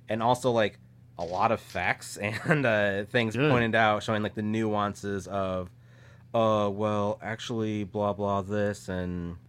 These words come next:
Speaker 2: Yeah, so, like, when I first, when I first picked up this, uh,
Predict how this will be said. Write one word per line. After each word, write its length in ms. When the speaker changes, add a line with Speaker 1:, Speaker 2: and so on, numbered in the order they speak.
Speaker 2:
Yeah, 520
so, 320
like, 260
when 200
I 180
first, 600
when 140
I 80
first 300
picked 200
up 220
this, 360
uh, 680